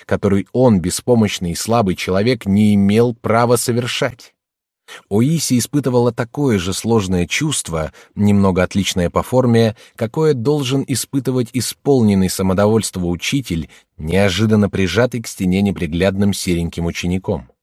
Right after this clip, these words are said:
И желание получить в свои руки тот свёрток с деньгами ещё сильнее терзало её. Ей чудилось, что в этом свёртке,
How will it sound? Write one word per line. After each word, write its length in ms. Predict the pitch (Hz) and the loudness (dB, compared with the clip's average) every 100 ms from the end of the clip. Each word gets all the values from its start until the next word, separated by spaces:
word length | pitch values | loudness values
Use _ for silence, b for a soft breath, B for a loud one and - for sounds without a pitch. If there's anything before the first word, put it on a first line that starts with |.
| _ _ b b | _ _ b b
И 100 | 120 | -4
желание 440 | 110 120 131 131 120 | 0 2 2 2 0
получить 520 | 120 123 117 - 113 | 0 -2 -2 -6 -6
в 80 | - | -8
свои 280 | 101 104 107 | -2 0 0
руки 280 | 120 117 | -2 -2
тот 260 | 101 117 104 | -2 -2 -2
свёрток 520 | - 107 120 104 80 | -2 -2 -2 -4 -8
с 80 | 78 | -6
деньгами 580 | 90 92 90 120 110 80 | -2 0 2 2 2 0
ещё 320 | 78 - 113 | -4 -4 -6
сильнее 580 | - 110 101 101 113 117 | -2 0 2 2 2 0
терзало 540 | 120 117 107 135 98 | -2 -4 0 0 0
её. 360 | 73 67 65 60 _ _ _ B B | -4 -10 -16 -20 _ _ _ B B
Ей 220 | - 123 135 | -2 0 0
чудилось, 500 | - 156 120 104 92 | -2 -2 0 -2 -2
что 160 | - | -4
в 80 | 104 | -2
этом 220 | 135 123 | 0 0
свёртке, 720 | - 107 131 135 - - 76 | -2 0 2 2 0 -8 -10